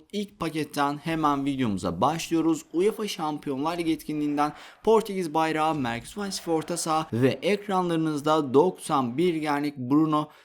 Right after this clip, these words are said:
Fernandes'i görüyorsunuz. Devamında çıkardığım diğer ödüllerde bu şekilde yüksek, yani bir diğer oyuncumuz seksen dokuz genlik Casemiro. İkinci hesaba geldik ve bu hesapta da paketten bu kez ikon çıkarmışız.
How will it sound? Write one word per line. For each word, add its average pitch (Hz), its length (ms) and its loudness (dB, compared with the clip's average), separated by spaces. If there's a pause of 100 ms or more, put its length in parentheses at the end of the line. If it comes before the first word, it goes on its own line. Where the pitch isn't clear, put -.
Fernandes'i 156 600 0
görüyorsunuz. 151 580 2
Devamında 165 440 6
çıkardığım 127 560 2
diğer 147 320 4
ödüllerde 123 540 2
bu 147 60 -4
şekilde 143 500 -2
yüksek, 120 380 -2
yani 135 260 0
bir 147 180 2
diğer 110 160 2
oyuncumuz 147 480 -2
seksen 107 380 -4
dokuz 147 300 -4
genlik 139 240 -4 (300)
Casemiro. 180 560 0
İkinci 196 540 -2
hesaba 113 480 0
geldik 160 500 0
ve 95 160 -2
bu 170 140 4
hesapta 139 420 -2
da 110 140 -2
paketten 160 580 -4
bu 160 100 0
kez 185 360 -2
ikon 190 380 -2
çıkarmışız. 123 720 0